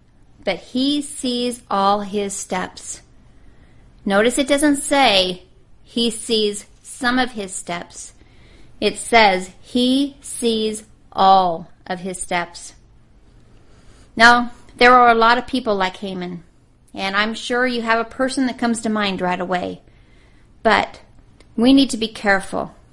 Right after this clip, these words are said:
that we don't get caught up totally in the wickedness of Haman, but that we learn from him. Take this powerful warning from the Lord that we need to make sure that we don't take revenge either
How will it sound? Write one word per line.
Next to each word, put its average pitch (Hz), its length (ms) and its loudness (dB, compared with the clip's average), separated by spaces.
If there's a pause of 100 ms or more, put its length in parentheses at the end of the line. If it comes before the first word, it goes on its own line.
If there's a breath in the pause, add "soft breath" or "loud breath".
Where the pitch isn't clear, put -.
(240)
that 226 180 4
we 269 140 2
don't 302 220 4
get 262 200 -4
caught 262 320 -2
up - 340 -2
totally 220 560 -4 (420 soft breath)
in 214 100 0
the 208 80 0
wickedness 202 720 0
of 190 140 -4
Haman, 185 540 -6 (600 soft breath)
but 220 140 0
that 226 120 4
we 226 120 2
learn 196 540 0
from 175 260 -8
him. 175 400 -6 (1200)
Take 254 380 0
this 311 280 0
powerful 240 640 2
warning 202 560 -4 (240 loud breath)
from 247 340 2
the 294 100 2
Lord 175 500 -2 (640 soft breath)
that 208 200 2
we 262 140 2
need 262 220 0
to 233 160 -6
make 247 340 0
sure 262 380 0
that 247 160 -2
we 226 320 -2
don't 240 260 -4
take 202 220 -6
revenge 196 500 -2
either 185 540 -4